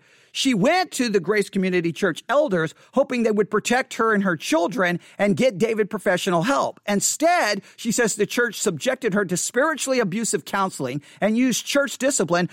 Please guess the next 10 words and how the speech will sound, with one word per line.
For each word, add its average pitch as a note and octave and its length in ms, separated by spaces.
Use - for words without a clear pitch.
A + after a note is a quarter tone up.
to G#3+ 80
try A#3+ 220
to G#3+ 100
coerce C#4 500
her G#3 280
to A3 100
take B3+ 340
David A3 440
back C#4+ 420
into C#4 1300